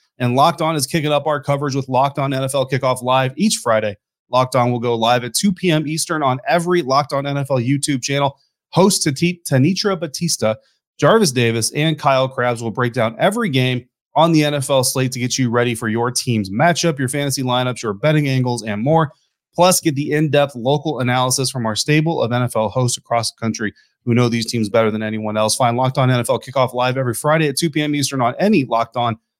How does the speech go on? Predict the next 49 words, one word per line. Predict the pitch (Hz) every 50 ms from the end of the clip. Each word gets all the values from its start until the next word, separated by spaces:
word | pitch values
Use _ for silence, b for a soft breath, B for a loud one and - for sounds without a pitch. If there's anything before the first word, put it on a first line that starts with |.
| _ _
N | - 120 117
F | 117 110 - 113
L | 107 113 113 - -
YouTube | 117 104 104 110 110 - - - 113 101 104 98 - _ _ _ _ _ _ _ _ _
channel. | - - - 180 160 113 110
So | - - 113
if | 110
you | 117 123 127
are | 131 127
subscribed | - 135 127 - - 147 156 170 175
to | 165
Locked | 160 160 160 - 170
On | 156 156 151 135
Bucs | 147 165 165 - - 131
with | 139 151 139
those | 139 135 127 135
notifications | 135 131 127 - 139 135 123 - 123 107 -
turned | - 117 113 110 110
on | 123 151 160 135
when | 110 110
that | 117 117 -
show | - 131 117
goes | 120 110 107 101 -
live | 113 113 113 113 113
on | 113 104 95
Friday, | - 127 139 156 175 185 180 180 _ _ _ _ _ _ _
you | - 110 113
will | 110 113 110
get | 104 113 107
notified | 101 104 104 101 95 - 117 107 101 98 - _ _ _ _ _ _ _ _ -
that | 127 117 117
it | 117 113
is | 113 113
going | 113 120 117 117 113
live | 113 113 117 117 113
on | 113 110
Friday. | - 139 135 143 156 170
Or | 175 190
if | 180 160
you | 190
want | 180 185 180 180
to, | 185
you | 175 165
can | 156
catch | 156 160 143 135 -
it | 139 135 - _ _ _ _ _ -
after | 120 123 131 - 135 123
the | 123 120
live | 110 110 110 110 110 107 101 -